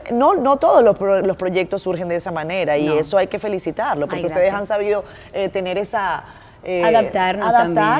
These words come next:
Speaker 2: también a cómo va evolucionando la
Speaker 1: Sí.
Speaker 2: comunicación. De hecho, doce y dos no nace como un proyecto, eh, con el perfil que tiene hoy.
Speaker 1: Ok.
Speaker 2: De hecho, no teníamos la misma edad, no
Speaker 1: <laughs> No.
Speaker 2: teníamos, o sea, todo
Speaker 1: Es un
Speaker 2: era
Speaker 1: público que
Speaker 2: distinto.
Speaker 1: además ha crecido con ustedes.
Speaker 2: Esa, sí, a mí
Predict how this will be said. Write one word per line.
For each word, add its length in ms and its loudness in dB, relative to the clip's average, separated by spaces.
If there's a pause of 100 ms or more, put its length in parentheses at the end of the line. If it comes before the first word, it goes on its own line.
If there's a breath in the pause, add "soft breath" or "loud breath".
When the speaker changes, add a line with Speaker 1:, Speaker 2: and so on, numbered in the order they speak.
(140)
Speaker 2:
también 100 2
a 40 2
cómo 280 0
va 200 0
evolucionando 640 -4
la 100 -4
Speaker 1:
Sí. 60 -4
Speaker 2:
comunicación. 600 0
De 120 -2
hecho, 260 -4
doce 360 -4
y 100 -6
dos 260 -4
no 140 -2
nace 320 -8
como 320 -8
un 100 -8
proyecto, 720 -6 (420)
eh, 280 -16
con 180 -10
el 140 -8
perfil 360 -8
que 120 -10
tiene 260 -10
hoy. 140 -16 (160)
Speaker 1:
Ok. 140 -16
Speaker 2:
De 260 0
hecho, 180 -4
no 100 -2
teníamos 320 -2
la 100 4
misma 180 -2
edad, 500 6
no 200 0
Speaker 1:
<laughs> 20 -
No. 40 2
Speaker 2:
teníamos, 800 2
o 80 -4
sea, 240 0
todo 140 4
Speaker 1:
Es 80 4
un 60 6
Speaker 2:
era 100 6
Speaker 1:
público 220 8
que 40 12 (120)
Speaker 2:
distinto. 40 8
Speaker 1:
además 220 4
ha 80 0
crecido 360 2
con 140 -2
ustedes. 380 -4
Speaker 2:
Esa, 260 -2 (140)
sí, 200 -8
a 60 -4
mí 60 -8